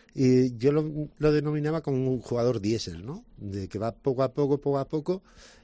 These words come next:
y hasta que se ha hecho el puesto, y fíjate cómo está, ¿no? Que es que el otro día, bueno, en los últimos partidos está en todas las partes del campo. Creo que es un, una buena noticia para la Sociedad Deportiva Huesca, y bueno, para él también, ¿no? Me imagino.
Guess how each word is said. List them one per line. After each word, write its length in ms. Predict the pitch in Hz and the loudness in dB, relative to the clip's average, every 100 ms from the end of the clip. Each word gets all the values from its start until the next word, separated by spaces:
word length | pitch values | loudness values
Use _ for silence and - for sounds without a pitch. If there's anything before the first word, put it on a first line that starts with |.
| _ | _
y 180 | - 123 | -2 -2
hasta 180 | 104 92 | -2 -4
que 60 | 90 | -6
se 60 | |
ha 40 | 98 | -6
hecho 120 | 107 | -6
el 60 | |
puesto, 440 | - 113 - 143 - | -4 -4 -2 -6 -4
y 140 | 101 - | -6 -4
fíjate 320 | 110 92 80 | -4 -4 -6
cómo 140 | 76 | -10
está, 260 | - 127 101 | -6 -4 -2
¿no? 140 | 104 | -2
Que 100 | 98 | -4
es 80 | 87 | -8
que 240 | - 101 - | -2 -2 0
el 140 | 98 | -4
otro 160 | 98 95 | -4 -2
día, 180 | 98 101 | -2 -2
bueno, 220 | 110 95 - | -4 -6 -8
en 220 | 87 87 | -8 -6
los 120 | 85 | -6
últimos 260 | 95 104 95 | -4 -2 -2
partidos 300 | 104 110 110 | -2 -2 -2
está 220 | - 135 - | -2 -4 -4
en 180 | 120 98 | -6 -2
todas 200 | 147 113 | 0 0
las 80 | 95 | -4
partes 280 | 95 98 95 | -6 -4 -2
del 120 | 90 | -2
campo. 380 | 127 107 90 85 - - - | -2 -4 -8 -12 -18 -20 -8
Creo 180 | - 113 | -2 0
que 60 | 107 | 0
es 100 | 110 | -4
un, 400 | 107 104 104 - - - - 123 | -6 -4 -6 -8 -18 -20 -16 -8
una 220 | 113 110 | -2 2
buena 180 | 110 104 | 2 0
noticia 340 | 98 113 110 | 0 -2 -2
para 140 | 95 | -4
la 60 | 87 | -6
Sociedad 260 | 87 92 85 | -8 -6 -6
Deportiva 320 | 98 101 101 | -2 0 2
Huesca, 340 | 139 151 190 - - - - - - - - - | 0 -2 -4 -6 -20 -20 -20 -20 -20 -20 -8 0
y 100 | 113 | 0
bueno, 220 | 101 117 | 0 -2
para 180 | 92 78 | -4 -6
él 60 | |
también, 360 | 76 78 139 123 | -8 -4 -2 -2
¿no? 100 | 147 | -2
Me 100 | 107 | -2
imagino. 400 | 90 92 147 | -2 -2 -4